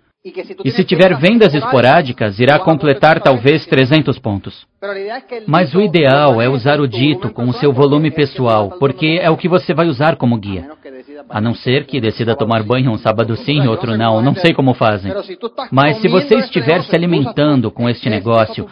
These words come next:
tomando excesso, comendo as barrinhas e as vitaminas, se estiver consumindo só isso no negócio, já vai gerar o volume.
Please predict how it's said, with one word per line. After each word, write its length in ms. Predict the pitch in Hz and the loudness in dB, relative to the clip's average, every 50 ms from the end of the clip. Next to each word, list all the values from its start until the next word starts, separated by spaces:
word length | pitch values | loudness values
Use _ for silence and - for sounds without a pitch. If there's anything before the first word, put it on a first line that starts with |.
| - 185 160 - | -12 -14 -10 0
tomando 380 | - 147 147 151 160 156 127 127 | 0 2 4 4 4 4 2 2
excesso, 560 | 120 120 - - 113 120 113 110 98 - - _ _ - | 0 0 -2 -4 -4 -2 -2 -2 -2 -6 -10 _ _ 0
comendo 420 | - 160 143 151 160 170 165 147 | 0 2 2 2 2 2 2 2
as 100 | 135 110 | 2 2
barrinhas 640 | 113 123 117 95 107 117 127 147 147 127 110 104 92 | 2 0 0 2 0 0 0 0 0 0 -2 -2 -2
e 40 | 123 | -2
as 120 | 123 120 - | -2 -2 0
vitaminas, 640 | 123 131 127 123 113 113 123 123 110 - - - - - 196 220 285 | -2 0 0 0 0 2 0 0 0 -2 -4 -6 -10 -12 -8 -6 0
se 80 | 202 190 | 0 0
estiver 320 | - - 185 180 220 208 | 2 2 2 2 2 2
consumindo 580 | - 208 208 - - 196 165 175 196 196 156 - - | 2 -2 -2 0 0 0 0 2 2 0 0 0 -2
só 200 | - - 247 220 | 0 2 2 4
isso 300 | 196 226 269 - 190 160 | 4 2 0 0 0 0
no 100 | 151 156 | 2 2
negócio, 580 | 143 120 107 131 139 143 135 131 - - 98 - - - _ - | 0 0 2 4 4 4 4 2 -2 -10 -10 -10 -12 -20 _ -8
já 140 | 120 120 147 | -2 -2 0
vai 180 | 123 151 160 | 2 2 2
gerar 360 | 147 123 151 139 147 151 147 151 | 2 2 0 2 2 2 2 2
o 60 | 135 | 0
volume. 540 | 113 143 151 135 120 120 113 107 101 92 | 0 0 0 2 2 0 0 -2 -4 -4